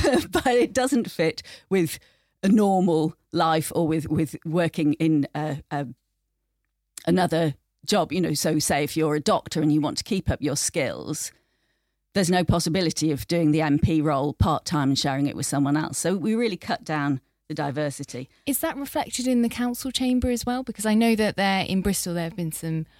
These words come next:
Speaker 2: arguments over what times meetings start, you know, whether it should be two P M, but then obviously people who are working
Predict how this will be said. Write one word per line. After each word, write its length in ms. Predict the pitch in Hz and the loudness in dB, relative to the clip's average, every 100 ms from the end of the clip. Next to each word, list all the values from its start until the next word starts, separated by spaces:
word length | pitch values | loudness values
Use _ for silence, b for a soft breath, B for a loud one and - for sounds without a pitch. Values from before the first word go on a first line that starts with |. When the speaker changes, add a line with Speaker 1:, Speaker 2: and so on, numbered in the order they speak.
| b b | b b
Speaker 2:
arguments 460 | 180 175 165 165 - | 0 2 0 -2 0
over 220 | 170 160 | -2 -2
what 200 | 170 - | -4 -4
times 600 | - 190 190 175 160 151 | -10 -6 -2 0 0 0
meetings 440 | 160 143 - 139 | -2 -2 -4 -6
start, 280 | - 143 131 | -6 -6 -6
you 100 | - | -6
know, 140 | 151 139 | -6 -4
whether 220 | 147 143 | -4 -8
it 80 | - | -10
should 120 | - | -12
be 100 | 156 | -12
two 240 | - 185 | -8 -8
P 220 | 185 190 190 | -6 -2 0
M, 300 | 180 185 175 | 2 0 -2
but 80 | - | -6
then 120 | 165 | -6
obviously 240 | 165 160 - | -4 -6 -6
people 280 | 175 - 156 | -6 -6 -6
who 140 | 170 | -4
are 40 | 160 | -4
working 640 | 180 214 202 220 208 208 | 0 0 -2 -2 -2 -2